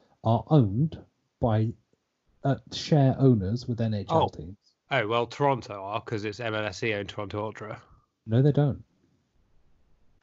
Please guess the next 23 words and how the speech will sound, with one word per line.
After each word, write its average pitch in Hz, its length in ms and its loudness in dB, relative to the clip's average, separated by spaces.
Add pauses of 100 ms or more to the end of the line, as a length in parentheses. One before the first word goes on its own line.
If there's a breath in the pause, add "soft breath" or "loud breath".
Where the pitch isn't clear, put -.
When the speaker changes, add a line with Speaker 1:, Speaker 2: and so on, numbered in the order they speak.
(440)
Speaker 2:
I - 80 -14
swear 120 320 -2
they 104 140 -4
do. 104 280 -4 (560)
Speaker 1:
Toronto 151 500 4
Ultra 113 440 -2 (260)
are 117 320 0
owned 143 560 4
by 117 260 2
Overactive 120 880 0
Media. 123 440 -4 (680)
Speaker 2:
Ah. 143 1000 -2 (800 loud breath)
Speaker 1:
Who 123 260 4
own 117 520 0 (100)
a 120 60 -2
couple - 360 -2
of 110 80 0
other 107 300 0
teams. 110 480 -4
So 104 120 -2
they 104 160 -2
own, 104 460 0 (340 loud breath)
uh, 98 340 0